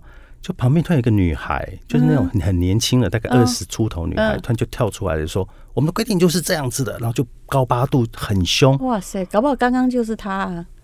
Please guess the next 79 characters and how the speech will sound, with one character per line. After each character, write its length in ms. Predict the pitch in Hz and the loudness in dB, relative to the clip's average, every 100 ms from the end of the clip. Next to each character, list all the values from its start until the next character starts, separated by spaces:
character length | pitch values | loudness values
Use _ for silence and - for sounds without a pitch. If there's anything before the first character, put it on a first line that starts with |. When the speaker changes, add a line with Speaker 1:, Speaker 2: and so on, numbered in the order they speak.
| - - | -20 -8
Speaker 1:
然 140 | - 170 | 0 6
后 140 | 247 | 8
呢， 220 | 196 185 185 880 - | 10 8 6 0 2
Speaker 2:
<laughs> 240 | - - | 2 4
Speaker 1:
你 80 | 494 | 6
知 100 | 208 | 8
道 120 | 214 | 8
吗？ 180 | 180 170 - - - - - | 8 4 0 -8 -20 -18 0
突 180 | - | 4
然 140 | 196 135 | 6 6
那 60 | |
个 100 | 175 | 6
时 100 | 135 | 6
候 60 | 156 | 6
我 80 | 98 | 6
的 100 | 98 | 2
开 200 | - 123 | 2 2
关 120 | 123 | 2
就 120 | 120 113 - - - - | 0 -4 -8 -20 -14 -8
打 160 | - | -8
开 260 | - 107 104 | -4 0 0
了。 120 | 92 | 0
Speaker 2:
是。 300 | - 170 131 - 147 - | -2 -4 -4 -8 -12 -8
Speaker 1:
我 80 | 147 | -6
就， 80 | - - - | -8 -14 -10
我 80 | 120 | -8
就， 180 | - 143 - | -6 -8 -6
我 140 | - 113 | -2 0
就 140 | - - | -2 -6
很 340 | - - 120 85 | -2 4 6 4
凶， 400 | - 123 110 113 | 4 4 4 2
我 100 | - | -4
就 80 | 95 | 0
给 60 | 113 | 0
他 100 | - | 0
回 140 | - 92 | 0 2
回 160 | 92 | 2
去， 160 | 92 110 | 0 -2
就 100 | 98 | -2
说 220 | - 98 | -2 -2
：“你 80 | 95 | 0
这 140 | - 147 | 0 0
个 80 | |
是 120 | 110 - | 0 -2
什 140 | - | -2
么 80 | 80 | -2
样 100 | 90 | -2
的 80 | - | -2
态 220 | - 80 | -2 -2
度？ 140 | 87 | 0
你 100 | 87 | 2
为 140 | 131 151 | 2 4
什 120 | 87 | 2
么 80 | 73 | -2
可 120 | - | -2
以 40 | |
对 120 | 95 | -2
你 60 | 82 | -2
这 100 | 80 | -4
种 100 | 78 | -6
态 140 | 85 | -6
度？” 80 | 73 | -6
我 40 | 78 | -8
非 180 | - 127 | -2 0
常 220 | 123 87 | 0 -2
凶 240 | - 90 95 | 0 0 0
的 80 | |
哦。 140 | 76 - - | -2 -6 -2
Speaker 2:
嗯。 260 | 190 180 156 - | -2 -2 -6 -2
Speaker 1:
凶 160 | 165 | 2
到 80 | 170 | 4
我 60 | 117 | 2
自 60 | |
己 80 | - | 0
吓 240 | - 123 | 0 -2
一 60 | 104 | -2
跳， 140 | 117 | -2
旁 200 | - 110 | 0 2
边 240 | 110 127 | 4 4